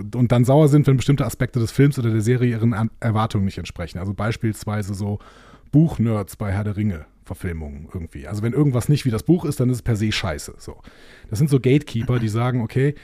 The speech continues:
äh, ich habe eine ganz klare Deutungshoheit, wie etwas aussehen muss. Und, ähm, wenn das nicht so aussieht, dann werde ich böse.“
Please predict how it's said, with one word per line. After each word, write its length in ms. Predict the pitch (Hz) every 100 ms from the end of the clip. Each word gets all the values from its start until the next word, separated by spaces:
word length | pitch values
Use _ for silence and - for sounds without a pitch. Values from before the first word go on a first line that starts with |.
| - -
äh, 160 | 127 123 -
ich 140 | 151
habe 100 | 170
eine 120 | 151
ganz 200 | 127 143 -
klare 220 | 123 120
Deutungshoheit, 680 | 123 151 160 147 127 139 101
wie 100 | 139
etwas 260 | 127 123
aussehen 440 | - 147 - 147 156
muss. 260 | 175 - - _ _ -
Und, 340 | 139 139 135
ähm, 300 | 135 131 123
wenn 100 | 120
das 160 | 135 127
nicht 140 | 170
so 120 | - 135
aussieht, 460 | 110 113 139 143
dann 180 | 123 131
werde 140 | 127 120
ich 100 | -
böse.“ 280 | 101 87